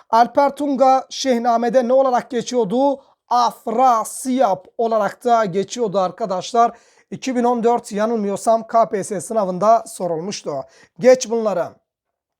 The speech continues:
Tarihi yemin. Hocam biliyorsunuz Gazneli Devleti'nin diğer adı neydi?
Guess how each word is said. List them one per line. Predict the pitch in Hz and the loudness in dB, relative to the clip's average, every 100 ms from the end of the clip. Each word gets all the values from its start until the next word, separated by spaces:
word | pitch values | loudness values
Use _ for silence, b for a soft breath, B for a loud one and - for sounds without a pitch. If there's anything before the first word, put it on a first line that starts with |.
| _ _ _ _ _ _ _ | _ _ _ _ _ _ _
Tarihi | - 302 277 277 262 294 220 196 | 2 4 6 4 2 2 0 -2
yemin. | 233 185 139 _ _ _ - | -2 -4 -8 _ _ _ -4
Hocam | 311 220 285 254 165 | -2 2 4 2 0
biliyorsunuz | 190 262 302 294 269 269 170 143 | -2 0 0 0 0 0 -2 -2
Gazneli | 262 311 262 254 254 | 2 2 4 2 2
Devleti'nin | 226 220 220 240 214 170 | 0 0 -2 -4 -8 -4
diğer | 240 269 | -2 0
adı | 220 220 | 0 0
neydi? | 277 220 214 254 | -2 -2 -2 -2